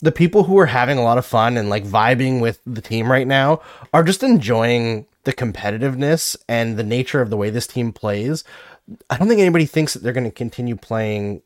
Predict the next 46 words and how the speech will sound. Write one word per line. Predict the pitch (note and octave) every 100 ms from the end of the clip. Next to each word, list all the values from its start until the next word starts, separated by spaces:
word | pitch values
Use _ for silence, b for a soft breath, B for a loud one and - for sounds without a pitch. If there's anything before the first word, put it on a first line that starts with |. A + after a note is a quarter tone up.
| _ -
at | A2+ F#2+
this | B2+ -
rate | B2 A#2
of | G#2
wins | G2+ A2+ G2 F2 E2+ - b b b b -
for | B2+
the |
rest | A2+ A2 F#2+
of |
the | G2+
season. | - A2+ F#2+ F2+ E2+ F2 _ -
Like, | A2+ - _ _ A#2+
uh, | A2+ A2+ F#2+ _ A#2
Rory | A2+ A#2+ A#2
brought | A2 G#2
up, | G#2+
like, | G#2 G#2+ -
the | G2
goaltending | G2+ G#2+ A#2 G#2+ G#2
is | G2
gonna | E2+ G2
fall | - G#2+ F#2+
out | G2 -
from | G#2
under | G2
them | G2
a | F2+
little | A2+ C3+
bit, | B2 G#2
at | F#2
least, | A#2 D3+ - B B B
for | - F#2
sure. | F2 - C#3+ B2 B2+ C#3+ B B B
The |
top | - A2 A#2
line's | G2+ A2 A#2
gonna | A#2 A#2
regress, | A#2 A2+ B2+ -
for | - G2
sure. | - - B2 B2 B2 B B B B -
But, | A2+
yeah, | C3 D3+
they, | A2 D3+
they | D#3+ E3
are | G3+
gonna, | G#3 D#3+